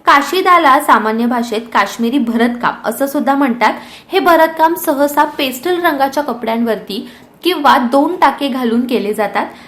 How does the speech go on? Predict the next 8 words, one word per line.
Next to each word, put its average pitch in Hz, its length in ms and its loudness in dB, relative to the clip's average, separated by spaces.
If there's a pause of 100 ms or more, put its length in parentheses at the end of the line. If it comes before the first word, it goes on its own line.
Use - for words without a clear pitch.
(180)
त्यामध्ये 370 380 4
बनवलेल्या 302 460 2
डिझाईन्स 240 500 -2
बहुतेक 240 540 -2
निसर्गाने 254 600 0
प्रेरित 240 400 -2
आहेत. 233 240 -4 (380)
पूर्वी 359 300 2